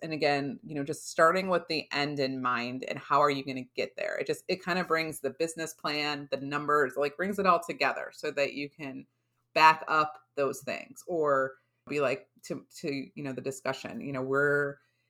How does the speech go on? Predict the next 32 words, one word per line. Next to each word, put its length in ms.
you 60
know, 100
we're 140
renovating 500
offices. 500
There's 200
gonna 200
be 180
more 200
expenses. 480
We 200
know 260
that 400
that's 220
gonna 240
happen. 400
Our 100
net 160
income's 360
not 180
gonna 100
be 120
as 140
high, 280
or 160
we're 140
gonna 140
capitalize 600
a 60
lot 180
of 140
these 460